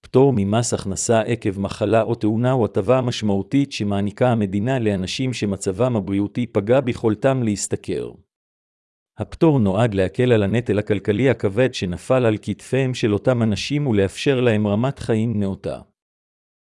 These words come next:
המאמר יסקור את תנאי הזכאות לפטור, גובה הפטור,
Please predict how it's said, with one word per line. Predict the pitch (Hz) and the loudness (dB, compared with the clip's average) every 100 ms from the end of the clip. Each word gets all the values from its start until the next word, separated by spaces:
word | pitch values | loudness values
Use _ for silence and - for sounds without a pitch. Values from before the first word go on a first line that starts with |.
| _ _ | _ _
המאמר | 104 98 82 104 113 | -8 -6 -4 -2 0
יסקור | 101 - - 135 | -2 -2 2 2
את | 123 | 2
תנאי | - 104 110 | -2 -2 0
הזכאות | 123 113 110 113 127 135 | 0 0 0 0 0 -2
לפטור, | 107 - - 101 78 73 _ _ _ | -6 -4 -2 0 -2 -8 _ _ _
גובה | 98 120 110 104 98 | -2 0 2 0 -2
הפטור, | - - 87 71 73 | -6 -4 -4 -4 -10